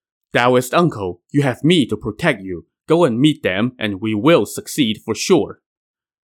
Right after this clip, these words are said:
So Jiang Ziya rode out, and as soon as the three Taoists on the other side saw him, they all started cursing him. "Damn you, Jiang Ziya! You've killed our Taoist brother! We must settle the score!"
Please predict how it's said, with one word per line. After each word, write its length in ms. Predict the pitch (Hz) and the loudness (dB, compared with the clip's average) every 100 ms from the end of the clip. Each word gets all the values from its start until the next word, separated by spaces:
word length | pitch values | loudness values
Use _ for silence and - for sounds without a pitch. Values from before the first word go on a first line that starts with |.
| _ _ _ | _ _ _
So 160 | - 131 | -2 0
Jiang 240 | - 240 | 0 0
Ziya 300 | 214 113 113 | 0 0 0
rode 260 | 113 113 139 | 2 0 2
out, 280 | 113 92 - | 0 -2 -4
and 100 | 113 | -4
as 180 | 104 - | -4 -2
soon 240 | 220 160 | 0 2
as 140 | 107 - | 0 -4
the 120 | 110 | -8
three 300 | - 175 110 | -6 -6 -4
Taoists 460 | 117 117 98 107 | 0 0 0 -2
on 80 | 98 | -2
the 80 | 104 | 0
other 140 | 110 | 0
side 360 | 95 - 107 104 | 0 -2 0 0
saw 300 | - 151 139 | -2 -2 -2
him, 300 | 101 101 123 _ _ | -2 -4 -4 _ _
they 100 | 120 | 0
all 160 | 123 127 | 2 0
started 480 | - - 120 104 - | -2 0 0 0 -4
cursing 400 | - 143 110 98 | -2 0 -2 -6
him. 240 | 92 80 _ _ _ _ | -8 -10 _ _ _ _
"Damn 280 | 233 269 196 | 2 4 2
you, 220 | 143 101 | 0 -4
Jiang 260 | 92 110 101 | -4 -6 -6
Ziya! 460 | 98 95 107 127 - - | -8 -4 -2 -2 -6 0
You've 280 | 180 214 | 2 2
killed 260 | - 214 139 | 2 2 4
our 120 | 110 | 0
Taoist 440 | 104 120 120 123 - | 0 0 2 0 0
brother! 380 | 143 107 90 - | 0 0 -2 0
We 120 | 147 | 2
must 400 | 139 135 170 - | 2 4 2 0
settle 380 | - - 156 120 | -8 -2 2 2
the 100 | 104 | 0
score!" 480 | 104 - 139 90 82 | -4 0 2 2 -4